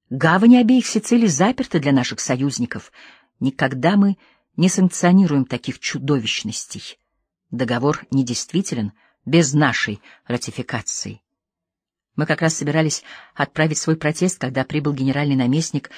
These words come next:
с высшими офицерами гвардии на императорском судне. Разумеется, Поньятелли был немедленно арестован.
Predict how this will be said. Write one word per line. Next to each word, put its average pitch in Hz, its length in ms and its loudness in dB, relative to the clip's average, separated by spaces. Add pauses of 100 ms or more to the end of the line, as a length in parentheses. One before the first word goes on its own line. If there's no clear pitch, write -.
(140)
с - 160 -6
высшими 160 480 0
офицерами 139 580 -2
гвардии 139 580 -2 (220)
на 147 140 2
императорском 147 800 -4
судне. 117 500 -6 (260)
Разумеется, 151 680 0
Поньятелли 151 800 0 (220)
был 147 140 2
немедленно 143 580 2
арестован. 127 640 -6